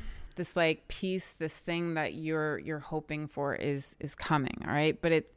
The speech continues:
it, because of that sigh and relief for this thing coming, it means it's, like, it's not, it might not feel like it's here yet, but it's coming.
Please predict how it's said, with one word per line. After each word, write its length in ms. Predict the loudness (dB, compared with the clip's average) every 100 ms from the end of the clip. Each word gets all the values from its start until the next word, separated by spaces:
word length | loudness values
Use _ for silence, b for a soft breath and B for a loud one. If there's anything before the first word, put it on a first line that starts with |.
| -4
it, 200 | -2 -2 -8 b b b -8
because 440 | -2 4 6 6
of 180 | 4 6
that 360 | 6 6 2 -8
sigh 440 | -4 4 8 8
and 180 | 6 2
relief 340 | 0 0 -2
for 240 | 0 2 2
this 180 | 0 -2
thing 260 | -2 -2
coming, 420 | -2 0 2 2
it 160 | 2 0
means 260 | -2 -2 -4
it's, 200 | -4 -4
like, 160 | -4
it's 120 | -2
not, 140 | -2 -2
it 180 | 0 -2
might 220 | 2 2
not 180 | 2 0
feel 140 | 0 0
like 100 | 0
it's 160 | -4
here 180 | 0 2
yet, 280 | 4 0 -2
but 80 | -6
it's 180 | -6
coming. 480 | -4 0 0 -2 -6